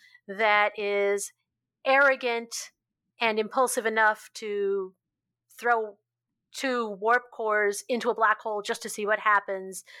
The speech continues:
get thrown into a mirror universe, steal a couple more warp cores, throw 'em into a black hole so we can get back, and then wonder if we could do it again with three.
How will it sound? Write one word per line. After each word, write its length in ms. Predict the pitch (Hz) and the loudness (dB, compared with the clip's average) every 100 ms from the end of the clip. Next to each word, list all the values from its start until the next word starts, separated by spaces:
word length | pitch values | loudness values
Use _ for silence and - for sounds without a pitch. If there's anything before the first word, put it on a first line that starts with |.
| - _ _ _ _ - | -20 _ _ _ _ -2
get 260 | 220 208 | 0 0
thrown 240 | 247 233 226 | 0 0 0
into 220 | 220 240 | -4 -4
a 60 | |
mirror 220 | 208 214 208 | 2 2 2
universe, 440 | 208 208 208 202 | 0 0 0 0
steal 260 | - 226 208 | -2 0 0
a 40 | |
couple 300 | 214 208 202 | 0 0 -2
more 220 | 196 196 | 0 -2
warp 240 | 190 202 202 | 2 0 0
cores, 320 | - 196 190 | 0 2 2
throw 200 | - 202 | 0 0
'em 100 | 196 | 0
into 160 | 196 208 | -2 -2
a 40 | |
black 240 | 196 202 190 | 2 2 0
hole 160 | 208 196 | -4 -6
so 120 | 208 | -6
we 60 | |
can 80 | 196 | -4
get 180 | 190 180 | -4 0
back, 280 | 208 202 208 | 2 2 0
and 100 | 208 | -6
then 100 | 240 | -2
wonder 180 | 294 277 | 0 0
if 140 | 254 | -2
we 80 | 269 | -8
could 120 | 233 | -8
do 120 | 240 | -6
it 60 | 220 | -2
again 220 | 220 202 | -2 -2
with 160 | 185 - | -4 -4
three. 320 | 202 185 | -2 -2